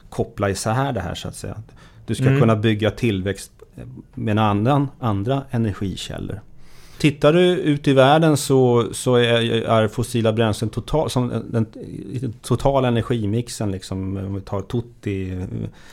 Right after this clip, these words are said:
Speaker 1: eh, elektricitet, transporter, industri, alltihopa, så
Speaker 2: Mm.
Speaker 1: är den ju, har den ju varit, är ju frukt-, eh, otroligt dominant, alltså.
Speaker 2: Mm.
Speaker 1: Sjuttio, åttio procent. Det är ju den, en, har varit, eh,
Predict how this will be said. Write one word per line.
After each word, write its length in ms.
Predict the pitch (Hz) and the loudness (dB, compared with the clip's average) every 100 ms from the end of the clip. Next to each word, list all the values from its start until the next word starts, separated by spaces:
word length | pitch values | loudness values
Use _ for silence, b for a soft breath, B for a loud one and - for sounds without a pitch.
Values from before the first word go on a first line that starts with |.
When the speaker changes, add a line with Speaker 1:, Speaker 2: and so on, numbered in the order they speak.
| B B | B B
Speaker 1:
eh, 560 | 98 95 92 - - 107 | -6 -6 -6 -8 -8 -8
elektricitet, 960 | 101 - 98 - - 104 101 98 - | -8 -8 -10 -10 -8 -4 -2 -4 -6
transporter, 880 | - 98 - 101 - _ - 98 95 | -8 -8 -6 -10 -10 _ -6 -4 -2
industri, 600 | 98 95 - 98 98 95 | -4 -6 -6 -4 -4 -4
alltihopa, 720 | 92 95 - - 95 - 92 - B B - | -6 -8 -12 -8 -8 -8 -10 -12 B B -4
så 80 | |
Speaker 2:
Mm. 140 | 117 107 | -2 0
Speaker 1:
är 40 | 98 | -2
den 120 | 95 | -4
ju, 180 | 92 90 - - | -8 -10 -14 -16
har 180 | - 101 | -8 -6
den 80 | 95 | -6
ju 60 | |
varit, 440 | 92 92 90 - - - - 85 | -6 -6 -8 -12 -20 -20 -20 -16
är 160 | 95 92 | -10 -8
ju 100 | 90 | -10
frukt-, 280 | - 98 - | -12 -14 -10
eh, 200 | 113 90 - | -10 -8 -12
otroligt 320 | - 131 131 95 | -8 -4 -4 -6
dominant, 460 | 92 - 87 - 110 | -10 -10 -12 -14 -16
alltså. 220 | - - | -16 -4
Speaker 2:
Mm. 220 | 117 120 120 B B B B _ | 0 0 -2 B B B B _
Speaker 1:
Sjuttio, 240 | 104 - | -10 -8
åttio 200 | 90 - | -6 -6
procent. 520 | - 95 92 87 - B B B B B B - _ | -6 -2 -2 -2 -6 B B B B B B -20 _
Det 220 | 110 120 | 2 6
är 80 | 139 | 6
ju 240 | 131 101 | 6 2
den, 180 | 95 90 | 0 -4
en, 180 | 76 90 - - 104 - | -6 -8 -10 -14 -14 -14
har 180 | - 107 | -6 -2
varit, 480 | 113 101 117 - - - - | 0 0 0 -6 -16 -18 -10
eh, 540 | 104 95 92 90 90 | -6 -6 -6 -6 -6